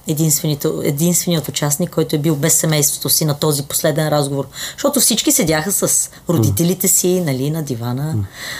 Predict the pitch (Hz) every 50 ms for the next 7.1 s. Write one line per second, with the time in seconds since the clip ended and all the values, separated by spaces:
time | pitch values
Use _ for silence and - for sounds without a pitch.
0 | - - - 139 - - - 143 139 143 151 156 - - - - - - - -
1 | 110 113 113 110 113 120 117 113 113 113 - - - - - - - - - -
2 | - - - - - - 143 131 117 - 117 - 143 - - 104 90 101 - -
3 | - - - - - - - - - - - - - - - - - - - -
4 | - - - - - 107 - 160 151 180 160 143 - 135 131 135 143 147 147 139
5 | 123 127 131 127 131 120 117 110 107 - - - - 107 113 113 110 - - -
6 | - - 110 107 110 104 - - 131 131 123 123 113 113 - - 127 120 - -
7 | 110 110